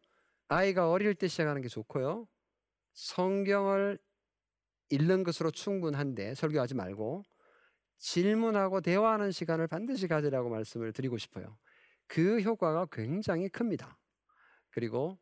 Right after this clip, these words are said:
제발 설교하지 마세요. 아, 할 수 있습니다. 일 년에 한두 번, 명절 때 얼마든지 할 수 있겠죠? 그런데 반드시 적어서 해라.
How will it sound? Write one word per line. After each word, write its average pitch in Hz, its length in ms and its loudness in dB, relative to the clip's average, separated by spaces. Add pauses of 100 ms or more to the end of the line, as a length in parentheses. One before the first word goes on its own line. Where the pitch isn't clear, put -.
(300)
제발 120 300 -2
설교하지 117 400 -4
마세요. 87 320 -12 (480)
아, - 400 -14
할 269 280 0
수 247 180 -4
있습니다. 156 380 -2
일 147 160 4
년에 175 140 0
한두 196 260 -2
번, 151 320 -4 (380)
명절 156 460 2
때 180 380 -2
얼마든지 135 360 -2
할 165 100 -2
수 143 100 -6
있겠죠? 180 460 -4 (440)
그런데 131 360 -4 (140)
반드시 170 460 -2
적어서 175 380 0
해라. 104 160 -8